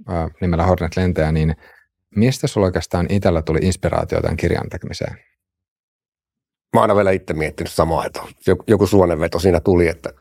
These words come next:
Speaker 2: että tota, sin-, tai vakavasti sanottuna mä oon sillä lailla miettinyt, että, että, että ensinnäkään aika harva niinku tietää kovinkaan paljon Hornetista, tosi harva pääsee lentämään sitä. Sitten kuitenkin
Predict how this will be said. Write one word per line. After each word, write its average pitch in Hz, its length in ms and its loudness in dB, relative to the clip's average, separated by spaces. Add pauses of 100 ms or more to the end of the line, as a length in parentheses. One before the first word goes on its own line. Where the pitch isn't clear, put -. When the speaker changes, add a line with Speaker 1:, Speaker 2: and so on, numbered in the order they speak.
(220)
Speaker 2:
että - 300 -14
tota, 87 240 0 (380)
sin-, 98 360 -4 (600)
tai 104 160 4
vakavasti 113 560 2
sanottuna 98 400 -2
mä 98 60 4
oon 98 80 2
sillä 107 240 2
lailla 87 180 4
miettinyt, 90 340 0
että, 85 180 -2 (1040)
että, - 200 -6
että - 180 -4
ensinnäkään 90 440 2 (920)
aika 92 260 0
harva 92 340 2
niinku 82 240 -6 (360)
tietää 82 340 2
kovinkaan 80 400 -2
paljon 78 300 2 (140)
Hornetista, 82 420 -2
tosi 92 160 2
harva 82 200 0
pääsee 82 380 0
lentämään 85 440 0
sitä. - 140 -16
Sitten - 180 -10
kuitenkin 95 360 2